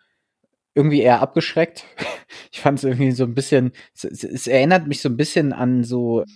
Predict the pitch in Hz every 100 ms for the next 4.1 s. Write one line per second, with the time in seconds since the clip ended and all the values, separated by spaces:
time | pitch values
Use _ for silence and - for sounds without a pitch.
0 | _ 107 113 127 151 135 - 127 120 -
1 | 127 123 113 123 - - 101 95 92 95
2 | - - 117 117 - - _ 123 123 139
3 | 139 123 120 - 131 143 190 147 135 127